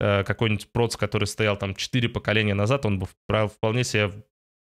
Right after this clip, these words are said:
для моих нужд, э, подходил бы просто бы идеально. Понятное дело, улучшили камеру, добавили этот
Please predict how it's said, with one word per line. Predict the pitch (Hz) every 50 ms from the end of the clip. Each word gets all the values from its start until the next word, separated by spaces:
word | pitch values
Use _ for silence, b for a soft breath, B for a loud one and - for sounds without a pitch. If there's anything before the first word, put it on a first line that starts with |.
| _ _ _ _ - 117
для | 117 123 120
моих | 113 113 120 123 - -
нужд, | 123 135 139 131 -
э, | 110 110 104 101 101 101 101 101 101 104 104 101 107 - -
подходил | - - - 107 107 117 120
бы | 113 110 104
просто | - - 113 - - 101
бы | 95 101 104
идеально. | 101 101 104 98 92 90 87 - _ _
Понятное | - 139 165 156 139 110 104
дело, | 104 120 110 104
улучшили | 98 95 95 107 110 - - 98 95
камеру, | - - 156 190 190 170 147 139 131
добавили | 123 120 104 117 117 117 113 113 110 107 110
этот | 107 104 101 101 - 95 - - -